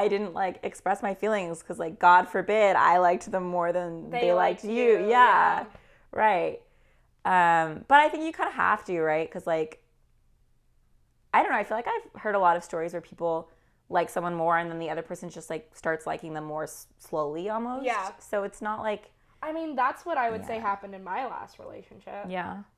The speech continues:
Speaker 2: It wor-, it worked for me, <laughs> like,
Speaker 1: Yeah.
Speaker 2: when he liked me more, but, you know, it
Speaker 1: Right.
Speaker 2: didn't
Speaker 1: It
Speaker 2: really
Speaker 1: always works when you,
Speaker 2: I
Speaker 1: yeah.
Speaker 2: know, and
Speaker 1: That
Speaker 2: then
Speaker 1: was, like,
Speaker 2: it's
Speaker 1: when I was
Speaker 2: like
Speaker 1: dating, like, it worked for me when he was like, "You can date other people," but, like, I'm not. I was like, "Great, this is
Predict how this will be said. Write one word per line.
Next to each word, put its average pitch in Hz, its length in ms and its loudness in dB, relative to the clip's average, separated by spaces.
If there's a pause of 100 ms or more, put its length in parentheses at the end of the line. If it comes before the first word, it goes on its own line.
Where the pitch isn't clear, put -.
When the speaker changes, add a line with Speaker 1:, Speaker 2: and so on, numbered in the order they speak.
(580)
Speaker 2:
It 247 200 2
wor-, 320 240 0
it 294 160 -6
worked 339 240 -2
for 262 180 -6
me, 240 440 -4
<laughs> 220 120 -6
like, 269 480 -8 (240)
Speaker 1:
Yeah. 185 320 0
Speaker 2:
when 262 60 -10
he 247 360 -10
liked 233 340 -4
me 240 200 -12
more, 208 540 -10
but, 196 460 -10 (340)
you 262 140 -12
know, 190 60 -6
it - 20 -4
Speaker 1:
Right. 165 220 0
Speaker 2:
didn't - 120 0
Speaker 1:
It 220 40 8
Speaker 2:
really 240 140 6
Speaker 1:
always 277 360 6
works 214 320 2
when 196 180 -2
you, 180 260 -2
Speaker 2:
I 190 60 4
Speaker 1:
yeah. 185 80 6 (120)
Speaker 2:
know, 311 340 6
and 277 80 2
Speaker 1:
That 277 100 12
Speaker 2:
then 330 80 10
Speaker 1:
was, 349 80 4
like, 339 120 8
Speaker 2:
it's 320 80 0
Speaker 1:
when 320 80 6
I 311 160 6
was - 40 0
Speaker 2:
like 294 120 8
Speaker 1:
dating, 269 160 0
like, 233 180 2
it 226 140 4
worked 277 200 4
for 220 160 2
me 233 240 2
when 196 160 0
he 208 140 -4
was 196 120 0
like, 180 140 0
"You 190 100 -4
can 214 120 -2
date 196 100 4
other 185 160 0
people," 185 380 2
but, 175 100 0
like, 175 240 -2 (140)
I'm 180 200 4
not. 196 240 8
I 170 120 4
was 180 80 -2
like, 175 220 2
"Great, 254 340 6
this 226 100 0
is 220 100 -4